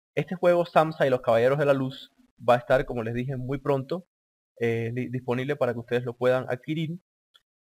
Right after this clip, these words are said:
Eh, cuando tenga información de lo que es precios y lo que es,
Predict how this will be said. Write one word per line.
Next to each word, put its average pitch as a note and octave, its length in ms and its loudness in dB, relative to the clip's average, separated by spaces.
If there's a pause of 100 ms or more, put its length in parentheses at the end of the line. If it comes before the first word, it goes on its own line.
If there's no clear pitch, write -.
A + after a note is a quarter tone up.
Eh, A#2 460 -2
cuando A#2+ 240 0
tenga C3+ 160 -2
información C#3 540 -6
de C#3 80 -2
lo B2 100 -2
que A2 120 -4
es - 260 -10
precios C3 800 -4
y A#2+ 100 -10
lo G#2+ 140 -4
que G#2+ 340 -4
es, A#2 160 -8